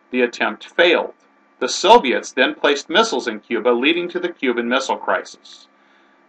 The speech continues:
The Cuban economy relied on Soviet aid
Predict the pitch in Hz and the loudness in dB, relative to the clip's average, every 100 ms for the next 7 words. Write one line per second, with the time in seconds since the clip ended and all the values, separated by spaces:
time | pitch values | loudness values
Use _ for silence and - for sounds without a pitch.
0 | - 120 - 185 151 127 - 180 233 147 | -6 -6 -2 0 2 0 0 4 4 2
1 | 113 123 117 127 127 120 - 147 135 139 | 0 2 4 4 4 0 0 0 2 0
2 | 156 117 101 107 | 0 -2 -4 -6